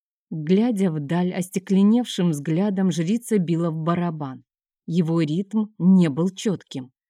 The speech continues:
но сбивался, и сердце пропускало удар. В небе, там, куда указывал священный меч,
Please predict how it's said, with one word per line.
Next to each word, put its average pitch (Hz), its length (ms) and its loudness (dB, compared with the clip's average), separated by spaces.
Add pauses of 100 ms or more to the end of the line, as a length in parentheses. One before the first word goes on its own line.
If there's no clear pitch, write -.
(300)
но 185 240 4
сбивался, 208 720 -2
и 170 240 -6
сердце 180 480 -4
пропускало 170 720 -6
удар. 156 420 -4 (520)
В 165 140 -4
небе, 175 500 2 (140)
там, 175 400 0
куда 185 320 -2
указывал 175 640 -4
священный 156 640 -2
меч, 160 400 -2